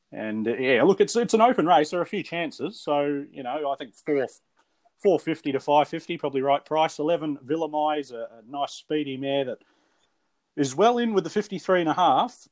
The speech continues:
I thought she ran okay down the straight at Flemington. No match for Ancestry, but that horse is flying. Fifteen, Space Boy, has lots of pace. He's sort of harnessed that much better in recent times. He was strip fitter for that first up run. And thirteen,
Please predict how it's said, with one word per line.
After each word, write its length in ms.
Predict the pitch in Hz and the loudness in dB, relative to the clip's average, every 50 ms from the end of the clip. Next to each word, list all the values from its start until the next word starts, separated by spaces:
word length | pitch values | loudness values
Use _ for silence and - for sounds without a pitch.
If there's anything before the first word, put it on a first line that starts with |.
| _ _ _ _ _ | _ _ _ _ _
I 20 | |
thought 160 | - - 190 - | -10 -10 -10 -8
she 120 | - 180 | -6 -4
ran 160 | 170 160 160 | -4 -2 0
okay 320 | 156 151 147 - 156 156 151 | 0 0 0 0 0 0 2
down 260 | 151 151 147 147 143 | 2 0 0 0 -4
the 40 | 135 | -6
straight 320 | - - 156 147 143 - | -6 -2 0 0 0 0
at 120 | 147 - | -4 -8
Flemington. 640 | - 156 151 156 156 151 - 160 156 151 151 147 143 - | -4 -4 -2 -2 -2 -2 0 0 0 2 0 -4 -6 -4
No 180 | 151 143 135 127 | -2 -2 -2 0
match 240 | 127 131 131 - - | 0 -2 -4 -4 -6
for 120 | - 127 | -6 -6
Ancestry, 600 | 127 131 131 131 - - 135 131 - - - 123 | -4 -4 -6 -6 -4 -2 -2 -2 -2 -4 -8 -6
but 60 | 113 | -4
that 140 | 120 113 104 | -2 -4 -2
horse 240 | 113 110 107 - - | -2 -4 -4 -4 -6
is 100 | 104 - | -12 -10
flying. 420 | - - 127 127 131 131 127 123 - _ _ _ _ _ _ _ _ _ | -2 2 4 6 6 6 6 2 -2 _ _ _ _ _ _ _ _ _
Fifteen, 420 | - - 196 190 - 180 165 165 151 | 2 2 2 4 4 4 4 4 2
Space 400 | - - - 156 160 160 147 - | 0 0 4 4 4 4 4 0
Boy, 280 | - - 160 160 156 143 | 2 4 4 6 6 4
has 160 | 127 113 113 | 0 -2 -2
lots 220 | 131 135 - - | -2 -2 -2 -4
of 160 | 127 113 _ - | -8 -10 _ -2
pace. 560 | - 143 170 202 202 - - - - - - _ _ _ _ _ _ | 0 2 2 0 0 -6 -12 -16 -18 -20 -20 _ _ _ _ _ _
He's 200 | - 131 127 - | -12 -10 -10 -10
sort 160 | - - 226 | -8 -6 -6
of 140 | 254 - - | -6 -6 -4
harnessed 480 | - - 180 202 214 208 196 - - | 0 2 2 4 4 2 0 0 2
that 240 | - 151 131 - _ _ _ _ _ _ _ _ _ _ _ _ _ _ _ _ - | 4 4 4 4 _ _ _ _ _ _ _ _ _ _ _ _ _ _ _ _ 0
much 260 | 156 190 190 - - | 0 0 0 0 -2
better 320 | - 170 180 185 180 165 143 | 2 4 4 4 4 2 2
in 100 | 127 123 | 0 -2
recent 380 | 127 123 117 - - 107 101 | -4 -6 -6 -8 -10 -14 -12
times. 640 | - 113 110 123 156 214 233 - - - - - - - 131 | -8 -6 -4 -4 -4 -6 -8 -10 -14 -16 -18 -20 -16 -10 -6
He 120 | 131 139 135 | -4 -2 -2
was 160 | 139 135 - | -2 -2 -2
strip 260 | - - 135 - - | -2 -4 -4 -4 -4
fitter 220 | - 160 165 170 | -4 -2 0 0
for 100 | - - | 0 2
that 180 | 143 131 123 - | 2 2 2 0
first 300 | - 135 120 - - - | 0 -2 -2 -2 -2 -2
up 120 | 110 101 - | -2 -2 -2
run. 300 | 123 113 117 120 117 - _ _ _ _ _ _ _ _ _ _ _ | 0 0 0 0 0 -4 _ _ _ _ _ _ _ _ _ _ _
And 200 | - 117 107 101 | -10 -8 -8 -8
thirteen, 640 | - - - 160 156 139 - 131 123 120 117 110 | -4 2 4 4 4 4 4 2 0 0 0 -2